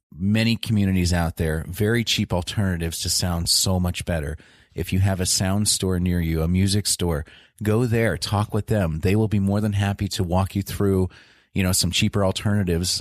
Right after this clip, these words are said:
Again, you don't need a million dollar microphone to sound good. You truly don't. But I would listen to some of the other podcasters as well and just kinda see how you can obtain that quality.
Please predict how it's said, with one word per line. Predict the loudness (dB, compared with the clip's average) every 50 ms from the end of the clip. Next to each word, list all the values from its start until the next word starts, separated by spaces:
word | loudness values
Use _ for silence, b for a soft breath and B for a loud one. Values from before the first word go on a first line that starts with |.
| -8 _ -6
Again, | -4 -2 0 0 2 2
you | 2 2
don't | 2 2 2
need | 2 2 2
a |
million | 2 2 2 2 2 2
dollar | 2 2 2 2
microphone | 0 0 -2 -2 -4 -6 -4 -4 -4 -4 -4
to | -4
sound | -4 -2 -2 -2 -2 -2
good. | -2 -2 -2 -2 -4 -8 -16 _ _ _ _ _ _ _ _ _ _ _ _ _ _ _ _ _ _ -4
You | -2 -2
truly | 0 0 2 2 2 2 2
don't. | 2 0 0 0 -2 B B B B B B B B
But | -2 0 0
I | 0 0
would | 0 -2 -2
listen | -2 -2 0 0 2 2 2
to | 2 2
some | 2 2 2 2
of | 0
the | 0 0 0
other | 0 0 -2 -2
podcasters | -2 -4 -4 -2 -2 -2 -2 -4 -2 -2 -2 0 -2 -2 -2 -2 -4 -4
as | -4 -4 -2
well | -2 0 0 0 0 -2 -4 -6 b b b b b b b b _ -4
and | -2 0 0 0 0
just | 0 0 0 0 0 -2
kinda | -2 0 0 0 2
see | 2 2 2 2 0
how | 0 -2 -2 0 0
you | 2 2 0 0
can | 0 0 0 0 0 0 -4 -4 _
obtain | -6 -6 -6 -6 -4 -2 0 2 2 2 0 0
that | 0 -2 -4 -6
quality. | -8 -6 -2 0 0 0 0 -2 -4 -6 -8 -10 -12